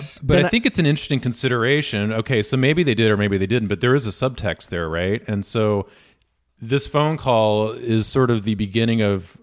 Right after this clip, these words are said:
Speaker 1: his whole sexual journey that's gonna happen in this episode, I think.
Speaker 2: Right. Well, and as we've stated before, if you're a new listener, I have not seen all of the episodes and Kyler has. So he kind of knows where this is going,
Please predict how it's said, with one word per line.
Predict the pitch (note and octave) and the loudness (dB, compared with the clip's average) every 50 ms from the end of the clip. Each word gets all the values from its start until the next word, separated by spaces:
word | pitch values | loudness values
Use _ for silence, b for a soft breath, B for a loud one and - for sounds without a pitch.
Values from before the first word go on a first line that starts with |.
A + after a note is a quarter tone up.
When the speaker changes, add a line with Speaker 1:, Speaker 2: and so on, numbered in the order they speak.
| - - | -20 -20
Speaker 1:
his | - - A#2+ B2 G#2+ - | -8 -4 -4 -2 -2 -4
whole | - - A#2+ A#2+ A2+ A2 A2 G#2+ G#2 G2+ F#2+ b b b b b b b b b | -4 -2 0 2 4 4 4 4 4 2 0 b b b b b b b b b
sexual | - - - B2+ - - - B2 A2+ G2+ G2 F2+ | -12 -6 -4 -4 -4 -4 -4 -2 0 0 -2 -2
journey | E2+ F#2 G#2 G#2+ A2 A2 G#2+ G#2 G2+ F#2+ | 0 0 0 2 2 2 0 0 0 0
that's | F2+ F#2 - - | 0 -2 -4 -4
gonna | - G#2 F#2 F2+ | -4 -4 -4 -2
happen | G2 G2 G2 - G2+ F#2 | -2 -4 -2 -2 -2 -2
in | F2+ E2+ | -2 -4
this | E2 D#2+ - | -6 -4 -4
episode, | G2 G2 - G2 - - F2 D#2 D#2 | -4 -4 -4 -6 -6 -6 -6 -6 -6
I | D#2+ D#2+ D#2 | -6 -8 -8
think. | - - C#2+ C#2 C2+ C#2 - - - - | -10 -12 -12 -12 -14 -16 -18 -20 -20 -16
Speaker 2:
Right. | C3+ B2+ C#3 C3+ A#2 A2 E2+ F#2 E2+ - | -8 -4 -4 -2 -2 -4 -6 -8 -10 -6
Well, | C#3 D#3+ D#3+ D#3 D3 D3 - | -2 0 2 4 2 2 0
and | - C#3+ C#3 C#3 C#3 C#3 - - | 0 -2 -4 -4 -4 -4 -4 -2
as | D3+ D#3 D3+ C#3 | -2 -2 -2 -2
we've | C#3+ D3 D3 C3+ B2+ - | -4 -4 -4 -4 -6 -8
stated | - - - C#3 C3+ C3+ C3 A#2+ | -10 -6 -4 -2 0 0 0 -2
before, | A2+ A#2+ A2 - - C3+ B2 B2 B2 A2+ | -2 -4 -6 -2 -2 0 2 2 0 0
if | - - | -2 -4
you're | B2 A2+ A2 | -4 -2 -2
a | A2 G#2+ G#2+ | -2 -2 -2
new | B2 B2+ C3 B2 | 0 0 0 0
listener, | A#2 A#2+ B2 - - G#2 G2+ G2+ - - - | 0 -2 -2 -4 -6 -8 -8 -10 -10 -12 -10
I | A#2 B2+ C3+ D#3+ F3 E3+ | -8 -4 -2 0 0 0
have | D#3 D3+ C#3+ A#2+ A#2+ | 0 0 -2 -2 -2
not | A#2 A#2 A#2 A2+ - - | -2 -2 -4 -4 -6 -8
seen | - - C3+ C#3 C#3 C#3+ | -6 -4 -2 -2 -2 -2
all | C#3 A2 C3+ C3+ C#3 | -2 0 0 0 0
of | C3+ C3 | 0 0
the | C3 A#2+ | -2 -4
episodes | B2 - C#3 B2 - C3+ B2+ B2 A2+ | -2 -4 -6 -6 -4 -4 -4 -4 -4
and | A2 G#2+ A2+ - | -6 -8 -8 -8
Kyler | - - B2 B2+ C3 B2 A#2 A2 G2+ | -4 -2 0 0 0 0 -2 -4 -6
has. | - - - A2 G#2 F#2+ F#2+ F2 E2 G#2 - | -8 -6 -4 -4 -2 -2 -4 -6 -6 -8 -8
So | - A#2+ B2 | -6 -6 -6
he | - - | -8 -10
kind | - - - G#3+ A3 A3 G#3 | -14 -8 -4 -4 -2 -2 -2
of | F#3 D3+ | -2 -2
knows | C3 C3+ C3+ C3+ C3+ C3 C3 A#2+ A#2 | 0 0 2 2 4 2 2 0 -2
where | A2+ A#2 A2 G#2+ | -4 -4 -4 -4
this | A2 A#2 A2 - A2+ | -4 -6 -6 -6 -8
is | G#2 G2+ G#2+ | -10 -10 -8
going, | - A2 A2+ A2+ A2 G#2 G2+ G2 G#2+ | -6 -4 -4 -2 -4 -4 -6 -8 -12